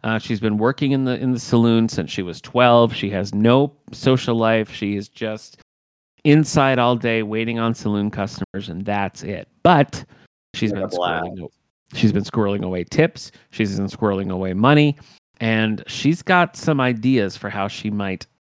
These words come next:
Speaker 1: escape this, right? So she's at the saloon. She's cleaning up for the night. Her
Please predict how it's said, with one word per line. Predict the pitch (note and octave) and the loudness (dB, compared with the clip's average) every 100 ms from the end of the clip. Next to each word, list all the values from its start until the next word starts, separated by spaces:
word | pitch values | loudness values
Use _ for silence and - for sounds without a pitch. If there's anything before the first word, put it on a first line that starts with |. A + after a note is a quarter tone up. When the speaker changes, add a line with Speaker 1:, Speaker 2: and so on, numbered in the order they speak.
| _ - | _ -14
Speaker 1:
escape | - - F#2 - | -12 -10 -10 -12
this, | - - - | -16 -16 -10
right? | G2 D#2+ _ _ _ - - - - | -8 -10 _ _ _ -20 -20 -20 -20
So | - F#3 | 0 2
she's | - D4 | 4 4
at | A3 G3+ | 4 2
the | F3+ | 0
saloon. | - F#3 D3 C#3+ D3 C#3+ C#3 | 6 8 8 8 8 4 0
She's | - D3+ | -6 -8
cleaning | - D3+ E3 | -2 -2 0
up | C#3+ - | -2 -2
for | C#3+ | -2
the | C#3+ | 0
night. | B2+ A#2 A#2+ A2+ | 0 2 2 0
Her | B2 | -2